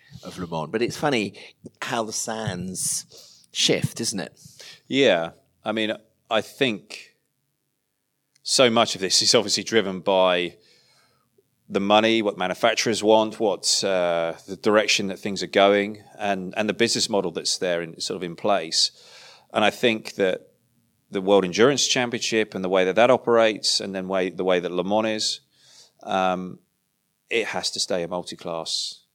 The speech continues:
Speaker 2: championship. And I can't see it moving away. I think both on, uh,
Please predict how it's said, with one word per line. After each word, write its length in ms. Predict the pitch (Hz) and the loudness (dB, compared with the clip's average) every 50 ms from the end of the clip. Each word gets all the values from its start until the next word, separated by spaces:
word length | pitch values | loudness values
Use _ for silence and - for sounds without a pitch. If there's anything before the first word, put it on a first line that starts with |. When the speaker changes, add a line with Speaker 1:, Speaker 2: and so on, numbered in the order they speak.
| _ _ _ | _ _ _
Speaker 2:
championship. 760 | - - 98 92 92 92 87 - - 90 87 - - - _ _ _ _ _ _ _ _ _ _ _ _ | -10 -8 -8 -8 -10 -12 -12 -12 -12 -12 -12 -14 -16 -18 _ _ _ _ _ _ _ _ _ _ _ _
And 600 | 110 92 87 87 87 85 85 85 85 85 85 85 - - - - _ _ _ _ _ _ _ _ _ _ _ _ _ _ _ | -10 -8 -6 -6 -6 -8 -10 -12 -16 -16 -16 -16 -14 -16 -16 -16 _ _ _ _ _ _ _ _ _ _ _ _ _ _ _
I 140 | - 95 90 | -14 -12 -12
can't 500 | 87 - - 101 95 92 90 90 85 - | -12 -8 -6 -4 -4 -4 -4 -6 -6 -4
see 380 | - - - - 104 101 92 85 | -2 -2 0 0 0 -2 -2 -4
it 180 | - - - | -4 -8 -10
moving 420 | 95 95 95 95 95 87 87 85 82 | -12 -10 -8 -6 -6 -6 -6 -6 -6
away. 640 | 82 85 90 92 92 90 87 87 87 85 82 - _ _ _ - - - - _ _ | -4 0 2 4 4 4 2 2 -2 -4 -8 -10 _ _ _ -20 -20 -20 -20 _ _
I 80 | - 98 | -4 -2
think 200 | - - 107 101 | 0 0 0 4
both 300 | 101 98 98 92 - - - | 4 4 4 4 2 -2 0
on, 360 | - 104 95 92 92 90 - - _ _ _ _ _ - | 2 2 2 2 0 -4 -8 -12 _ _ _ _ _ -12
uh, 360 | 60 - - - - - | -12 -12 -12 -12 -14 -14